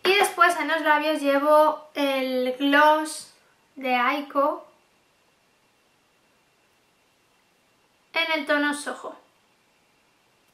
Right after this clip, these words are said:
que es este de aquí, es el que llevo en los labios. Y bueno, os dejaré en la cajita de información las dos cosas, tanto la entrada en el blog de esto como para comprar Aiko si os interesa. Bueno, y ahora sí voy a empezar con el review de Avon.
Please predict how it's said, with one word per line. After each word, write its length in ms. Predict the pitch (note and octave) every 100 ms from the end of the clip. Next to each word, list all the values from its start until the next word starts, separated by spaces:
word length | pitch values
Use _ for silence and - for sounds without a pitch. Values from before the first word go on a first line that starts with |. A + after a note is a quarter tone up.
| _ _ _ _ _ _ _ _ _ _
que 80 | -
es 140 | -
este 120 | - -
de 120 | - -
aquí, 220 | E4 G4+ B4+ - _ _ _ _
es 140 | -
el 80 | -
que 120 | -
llevo 220 | B3 A#3 A#3
en 80 |
los 160 | B3+ B3+
labios. 460 | B3+ C#4+ F4+ G#4 - - - - -
Y 80 | C#4
bueno, 240 | C#4 A#3+ A#3+
os 120 | B3+
dejaré 260 | C4 D4
en 40 | D4
la 120 | D4
cajita 320 | C#4+ C#4+ C#4
de 60 | C4+
información 520 | C4 B3+ B3+ E4 D#4+
las 160 | C4 C4
dos 140 | B3+
cosas, 360 | - - - -
tanto 240 | B3 B3
la 100 | B3
entrada 320 | A#3+ C4 C4+
en 60 | C#4
el 100 | C4
blog 140 | B3 C4
de 120 | C4+
esto 260 | D#4+ - G#4 G#4+ A4+ - - _
como 380 | - D4+ D4+ D#4+
para 320 | C#4 C4+ C#4+
comprar 340 | C#4+ B3 A#3+ A#3
Aiko 280 | B3 E4 E4
si 160 | D4
os 100 | C4+
interesa. 500 | B3 A3+ A#3 A3+ - - _ _ - - - - - -
Bueno, 200 | D4 B3+
y 80 |
ahora 220 | D4+ D#4+ D4+
sí 220 | F4+ F4+
voy 100 | D#4+
a 60 | D4+
empezar 480 | C#4 C#4 C#4 C4+ -
con 180 | D4+ C#4
el 140 | B3
review 300 | B3+ B3 C4+
de 320 | C4+ A3+ A3+ A3
Avon. 300 | A3 D4+